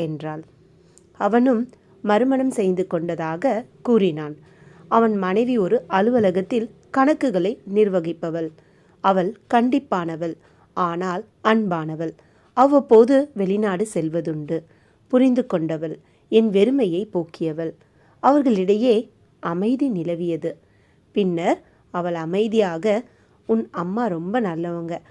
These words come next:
அவங்க எப்படி இருக்காங்க?" அப்படின்னு கேட்குறா. அவன் கண்களை தாழ்த்தி கொண்டான்.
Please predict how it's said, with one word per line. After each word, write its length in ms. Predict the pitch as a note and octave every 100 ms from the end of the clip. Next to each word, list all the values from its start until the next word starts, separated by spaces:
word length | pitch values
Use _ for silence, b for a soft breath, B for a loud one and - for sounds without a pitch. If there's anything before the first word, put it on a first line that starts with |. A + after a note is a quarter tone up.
| b -
அவங்க 240 | B3+ D#4+ E4
எப்படி 300 | - G#3+ G3+
இருக்காங்க?" 560 | - - E3+ E3 E3+ - _
அப்படின்னு 480 | F#3+ F3 D#3+ D#3 E3
கேட்குறா. 400 | F#3 D#3+ D#3 E3 D#3+ b b b b b b
அவன் 280 | A#3 A3+ G#3+ G#3 -
கண்களை 480 | - A3 A#3+ D#4 C4 G3+
தாழ்த்தி 440 | F3+ E3+ F3+ G#3+
கொண்டான். 500 | - F3+ E3 E3+ E3